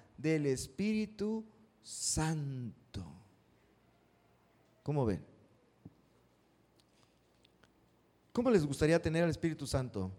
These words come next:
que mora en ustedes? ¿Contento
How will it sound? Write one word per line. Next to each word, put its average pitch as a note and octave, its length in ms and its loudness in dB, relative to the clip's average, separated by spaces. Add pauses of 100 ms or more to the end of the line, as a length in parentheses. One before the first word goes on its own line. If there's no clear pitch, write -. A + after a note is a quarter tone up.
(180)
que B2 120 -2
mora B2+ 320 2
en A2+ 100 -2
ustedes? - 840 -8 (1040)
¿Contento A3+ 800 2